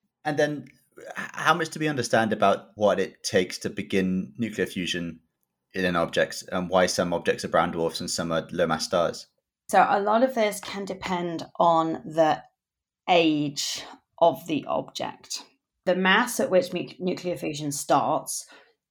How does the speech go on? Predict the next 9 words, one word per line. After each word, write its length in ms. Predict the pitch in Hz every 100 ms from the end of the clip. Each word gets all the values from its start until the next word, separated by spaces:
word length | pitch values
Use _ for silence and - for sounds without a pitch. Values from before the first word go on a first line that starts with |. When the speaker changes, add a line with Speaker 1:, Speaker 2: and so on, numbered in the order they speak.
| _
Speaker 2:
is 480 | 170 156 151 - -
sort 640 | - - - 208 202 226 190
of 220 | 185 -
dependent 800 | 185 185 170 151 143 147 143 - _
on 380 | - 151 151 147
how 440 | 139 - 165 151 147 _ -
dense 420 | 156 147 147 -
the 200 | 160 -
object 540 | 156 - 151 - -